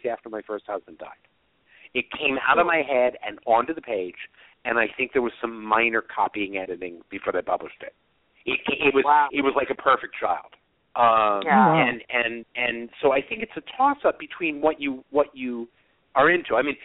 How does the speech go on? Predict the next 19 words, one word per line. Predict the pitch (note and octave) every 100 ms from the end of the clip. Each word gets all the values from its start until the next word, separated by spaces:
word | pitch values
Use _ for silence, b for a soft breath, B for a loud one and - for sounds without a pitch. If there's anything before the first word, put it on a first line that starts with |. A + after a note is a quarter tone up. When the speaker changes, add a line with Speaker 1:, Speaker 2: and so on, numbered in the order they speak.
| B
Speaker 1:
if | D3 C3+
you're | E3
not | D#3+ F3 F#3
into | F3+ D#3+
graphic | D3+ C3+ C3 -
sexuality, | B2 - B2+ B2+ G#2+ G2+
for | A2
God's | A#2 A#2 -
sakes, | A2+ -
don't | A#2 G#2
read, | A2+ A2 G2 -
um, | G2+ F#2+ F#2+ b b b
In | A#2+
Flesh | A#2+ A2 -
and | A2+
Stone. | - D#3+ G#2
Read | A#2+
Bike | A#2 G#2+
Club, | - F#2+